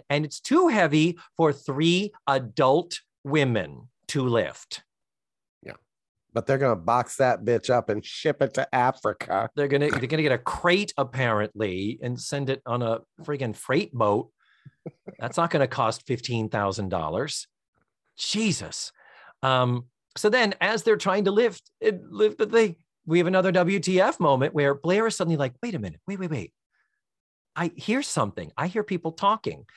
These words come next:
Speaker 1: And then she goes over and listens to the wall on the right side of the screen. And she says, "I can hear Joe and Beverly Ann talking."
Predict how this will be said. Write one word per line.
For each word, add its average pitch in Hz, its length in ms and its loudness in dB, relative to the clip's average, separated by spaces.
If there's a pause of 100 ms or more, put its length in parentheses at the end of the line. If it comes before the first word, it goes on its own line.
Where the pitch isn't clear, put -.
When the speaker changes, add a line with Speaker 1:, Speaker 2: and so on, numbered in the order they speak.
(300)
Speaker 1:
And 156 180 4
then 180 280 2 (120)
she 240 200 -4
goes 240 240 4
over 160 240 4
and 135 200 0
listens 165 360 -2
to 196 80 -2
the 185 100 0
wall 117 520 2
on 123 140 0
the 110 100 0
right 117 340 0
side 156 320 0
of 147 120 -2
the 143 60 -6
screen. 156 640 -2 (380)
And 185 120 -4
she 214 120 -6
says, 160 300 -2 (380)
"I 254 160 2
can 359 160 2
hear 185 200 4
Joe 165 360 2
and 165 180 2
Beverly 165 480 2
Ann 165 180 0
talking." 175 600 0